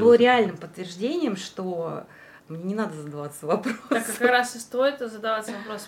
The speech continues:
Speaker 3: мне повезло или мне показалось, что это Зеланд. А может быть, я просто так сильно старалась, работала.
Speaker 1: Я специально смотрела в кассовую книгу. Она мне подтверждала, что я
Speaker 3: Нет.
Speaker 1: работала как всегда.
Speaker 3: Вы говорите, что вы достигатор. Поставили себе задачу Поставили нужную аффирмацию в голове. Опять же,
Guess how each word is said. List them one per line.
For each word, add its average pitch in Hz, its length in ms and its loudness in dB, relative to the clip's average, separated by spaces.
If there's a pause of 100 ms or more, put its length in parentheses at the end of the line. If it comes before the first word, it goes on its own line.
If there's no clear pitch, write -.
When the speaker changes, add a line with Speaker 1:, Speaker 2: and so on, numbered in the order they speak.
Speaker 3:
мне 202 220 -10
повезло 208 440 -8
или 254 120 -6
мне 202 160 -6
показалось, 202 520 -10
что 226 120 -6
это 208 180 -4
Зеланд. 202 420 -2
А 190 60 -2
может 226 300 0
быть, 214 160 -8
я 202 80 -4
просто 220 280 -12
так 208 220 -8
сильно 214 400 -8
старалась, 196 640 -2
работала. 190 720 -6 (120)
Speaker 1:
Я 202 120 0
специально 285 400 0
смотрела 254 400 2
в 262 80 -12
кассовую 240 400 0
книгу. 226 360 0 (200)
Она 196 240 0
мне 285 200 4
подтверждала, 220 680 0
что - 180 -8
я 233 60 2
Speaker 3:
Нет. 190 80 2
Speaker 1:
работала 285 340 2
как 214 220 -2
всегда. 240 460 0 (120)
Speaker 3:
Вы 175 60 -20
говорите, 302 320 4
что - 160 -8
вы 190 80 -2
достигатор. 190 680 -4
Поставили 330 320 -2
себе 254 180 -6
задачу 196 380 -4 (480)
Поставили 269 420 -2
нужную 247 340 -2
аффирмацию 196 560 -6
в - 20 -12
голове. 165 380 -6
Опять 185 300 -4
же, 156 180 -8